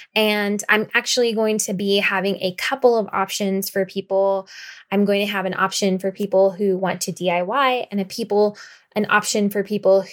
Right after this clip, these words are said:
who want more coaching and, and somebody to work with them through the process. And so definitely be sure to go get on the wait list. I'm expecting to open that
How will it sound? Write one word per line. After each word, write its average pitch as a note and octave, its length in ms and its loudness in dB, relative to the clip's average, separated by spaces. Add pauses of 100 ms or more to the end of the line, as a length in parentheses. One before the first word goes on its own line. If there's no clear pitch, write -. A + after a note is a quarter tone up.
who A3 160 0
want G3 480 0 (400)
more G3+ 220 2
coaching C4+ 680 0 (100)
and, F#3+ 560 0
and F#3 360 -4
somebody G3+ 300 2
to G3+ 140 -6
work G3 260 -2
with G3+ 220 -2
them F#3+ 300 0
through G3 200 4
the F#3 60 -2
process. G#3+ 720 -2 (420)
And G#3+ 160 0
so A#3 160 2
definitely C4 800 0
be A#3 240 -2
sure C4 220 6
to B3+ 80 4
go A#3 160 -2
get G3+ 240 0
on G3+ 140 0
the G3+ 80 2
wait F#3+ 260 0
list. A3+ 360 0
I'm F#3+ 200 0
expecting G3+ 540 -2
to - 180 -10
open G#3 260 -2
that F#3+ 340 2